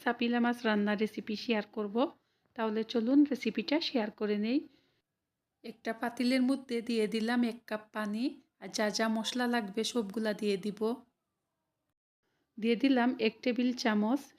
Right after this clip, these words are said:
সরিষা বাটা, এক টেবিল চামচ পেঁয়াজ বাটা, স্বাদ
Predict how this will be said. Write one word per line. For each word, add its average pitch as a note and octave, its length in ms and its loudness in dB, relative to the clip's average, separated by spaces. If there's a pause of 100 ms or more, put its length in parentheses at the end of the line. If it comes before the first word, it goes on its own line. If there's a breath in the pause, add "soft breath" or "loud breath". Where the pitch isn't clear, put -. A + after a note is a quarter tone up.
সরিষা A3+ 380 0
বাটা, G#3 340 -2 (560)
এক A3+ 180 -4 (120)
টেবিল B3+ 280 2 (120)
চামচ A3 400 2 (200)
পেঁয়াজ G#3 320 -2 (140)
বাটা, G#3+ 280 4 (840)
স্বাদ G#3+ 280 -2